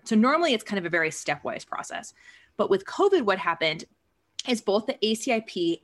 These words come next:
and the F D A get the data separately. And they basically say, "You look at the data separately, but do it at the same time so that we can speed up this process."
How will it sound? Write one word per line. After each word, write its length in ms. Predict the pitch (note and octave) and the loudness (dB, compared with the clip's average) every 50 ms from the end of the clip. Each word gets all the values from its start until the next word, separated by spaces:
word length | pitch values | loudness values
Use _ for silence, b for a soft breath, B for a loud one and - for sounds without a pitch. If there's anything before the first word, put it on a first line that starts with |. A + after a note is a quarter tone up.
| _ - | _ -4
and 220 | F#3 F#3 G3 G#3 | -2 0 2 2
the 100 | A3 - | 2 2
F 140 | F3+ F3+ - | -2 -6 -6
D 200 | - - F3+ E3+ | -6 -4 -2 -2
A 180 | D#3+ D#3 D#3+ D3+ | 0 -2 -2 -2
get 180 | - F#3 - | -2 -4 -2
the 80 | - E3+ | -2 -2
data 240 | E3+ D#3+ D3+ C#3+ D3+ | -2 -2 -2 -2 -4
separately. 560 | - - - F3 - - - - - - - b b b b b b b | -4 -2 -2 -2 -2 -4 -10 -10 -12 -14 -14 b b b b b b b
And 80 | - F3+ | -4 -2
they 60 | F3+ | 2
basically 480 | F#3 G3 F#3+ G#3 G#3+ A3 G#3 G#3 G3 F3+ | 4 6 6 6 6 2 0 2 0 0
say, 360 | F3 - F3+ E3 E3 E3 D#3 - | 0 0 0 0 0 -2 -4 -8
"You 280 | - D#3+ E3+ F3+ G#3 A#3+ | -12 -8 -4 -2 -2 0
look 160 | B3+ C4+ C#4+ | 0 0 -2
at 60 | C#4+ - | -2 -4
the 60 | C#4 | -2
data 220 | C#4 A#3+ A3+ A3 | 2 2 2 2
separately, 560 | G#3+ - G#3 F3 - D3 C#3 D#3+ D#3+ D#3 D#3+ - - | 0 0 -2 -2 -2 -2 -4 -4 -4 -4 -4 -6 -8
but 160 | D3 - D#3 | -10 -8 -4
do 140 | F#3 F#3 F#3 | -2 0 0
it 100 | E3+ - | 0 0
at 80 | D#3+ | -2
the 80 | - D#3+ | -6 -6
same 500 | - - - F3 E3 D#3+ E3 E3 F3 F3+ - | -8 -4 -4 -4 -4 -4 -6 -6 -8 -10 -10
time 400 | - - E3+ D#3 D3 D3+ A#3 D#4+ G#4 - | -10 -6 -4 -2 -2 0 -2 -2 -4 -6
so 160 | - - G#3+ | -6 -2 -2
that 100 | F3+ - | 0 2
we 80 | F3+ | 0
can 140 | F3+ - F3 | 0 -2 -2
speed 260 | F3 - - F3 F3 | -8 -6 -4 -4 -2
up 120 | D#3 D3+ - | -2 -2 -4
this 120 | - D3+ | -6 -10
process." 460 | - - - B2+ - - - - - | -6 -4 -4 -4 -4 -6 -10 -14 -16